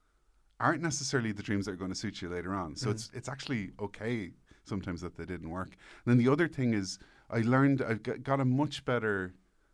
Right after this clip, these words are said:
Speaker 1: like, I love singing and I love playing music with Anna and Anna's sister Lisa and other friends, um, just for fun. Um, and we do a singing weekend thing every year. We go over to the north of England with a band called the Unthanks, and they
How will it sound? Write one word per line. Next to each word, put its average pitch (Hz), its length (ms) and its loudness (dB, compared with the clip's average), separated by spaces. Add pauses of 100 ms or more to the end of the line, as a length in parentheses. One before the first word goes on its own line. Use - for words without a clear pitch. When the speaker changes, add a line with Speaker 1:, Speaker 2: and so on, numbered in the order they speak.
(120)
Speaker 1:
like, 104 180 -6
I 127 100 2
love 123 520 2
singing 113 480 0
and 92 100 -2
I 92 60 -2
love 95 240 -4
playing 95 240 -4
music 95 420 -6
with 90 120 -8
Anna 90 560 -4
and 82 360 -10 (480)
Anna's 95 220 -6
sister 98 320 -8
Lisa 90 560 -8
and 87 140 -6
other 92 160 -4
friends, 90 680 -8 (480)
um, 82 480 -8 (540)
just 117 200 -4
for 123 100 0
fun. 104 500 2 (180)
Um, 85 500 -4 (840)
and 104 80 -4
we 98 140 2 (120)
do 104 180 0
a 92 40 -2
singing 101 400 -2
weekend 87 460 -6
thing 82 180 -8
every 82 280 -10
year. 85 200 -8
We 82 140 -10
go 87 100 -6
over 85 220 -8
to - 160 -14
the 82 80 -8
north 85 260 -6
of 80 80 -12
England 85 320 -6
with 80 140 -12
a - 40 -12
band 82 240 -8
called 80 200 -10
the 85 80 -8
Unthanks, 82 600 -8
and 80 140 -12
they 80 220 -8